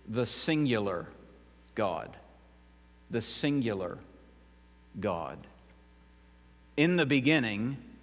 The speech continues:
God. Now, that may not seem extraordinary to us because we come from a long line of West-, Western thinking, Western conversation, Western philosophy, and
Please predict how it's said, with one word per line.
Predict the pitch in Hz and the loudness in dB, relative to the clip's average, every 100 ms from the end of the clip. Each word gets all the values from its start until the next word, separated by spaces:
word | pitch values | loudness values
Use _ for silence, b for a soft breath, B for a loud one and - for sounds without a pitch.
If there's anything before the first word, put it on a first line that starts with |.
| - - - - - - - - - - - - - - | -20 -20 -20 -20 -20 -20 -20 -20 -20 -20 -20 -20 -16 -2
God. | 123 135 131 95 64 90 - - - - - - - - - - - - - - - - - - - - - - | 6 6 6 2 -2 -10 -16 -20 -20 -20 -20 -20 -20 -20 -20 -20 -20 -20 -20 -20 -20 -20 -20 -20 -20 -20 -20 -2
Now, | 196 | 4
that | 247 | 6
may | 202 | 8
not | 156 151 139 | 8 6 4
seem | 156 143 | 2 4
extraordinary | 143 - 214 208 143 120 110 | 2 4 6 6 4 2 2
to | 117 113 | 2 2
us | 107 - | 2 0
because | 135 156 139 127 | 2 6 6 6
we | 160 | 0
come | 160 160 151 | 2 2 2
from | 151 139 | 2 2
a | |
long | 131 139 147 143 | 4 4 4 2
line | 131 139 147 | 4 4 4
of | 123 104 - B B B | 2 -2 -12 B B B
West-, | 113 120 - | 0 0 0
Western | 113 127 - 127 117 | 2 2 2 -2 0
thinking, | 156 160 160 160 156 | 2 2 2 0 2
Western | 123 120 - 120 | 2 2 2 -2
conversation, | 117 127 120 117 - 156 151 156 | 2 2 2 0 2 2 2 0
Western | 127 123 - 120 | 2 2 0 -2
philosophy, | 120 127 139 135 135 147 147 | 0 2 2 0 -2 0 2
and | 135 113 | 2 0